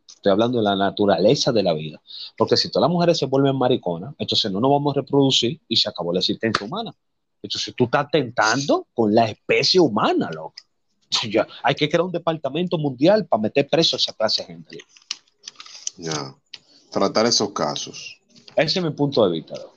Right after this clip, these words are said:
Speaker 1: Y yo, a lo mejor me dicen, yo, tú eres homo-, yo no, yo tengo amigos maricón, eh, vaina homosexual, L M G T Q L P, y yo no tengo problema. Ahora, yo no, lo que no, lo que yo estoy en contra es que ellos lo promuevan. Ahí me tienen de frente, loco.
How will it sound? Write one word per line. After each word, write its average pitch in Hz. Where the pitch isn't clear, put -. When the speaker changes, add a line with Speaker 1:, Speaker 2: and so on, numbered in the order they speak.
Speaker 1:
Y 110
yo, 117
a 107
lo 113
mejor 113
me 123
dicen, 113
yo, 117
tú 135
eres 147
homo-, 117
yo 127
no, 123
yo 107
tengo 110
amigos 104
maricón, 107
eh, 92
vaina 92
homosexual, 131
L 104
M 98
G -
T 90
Q 95
L 90
P, 143
y 120
yo 131
no 170
tengo 190
problema. 190
Ahora, 107
yo 113
no, 135
lo 127
que 120
no, 127
lo 113
que 113
yo 139
estoy 165
en 139
contra 170
es 147
que 139
ellos 131
lo 117
promuevan. 110
Ahí 127
me 139
tienen 135
de 123
frente, 87
loco. 78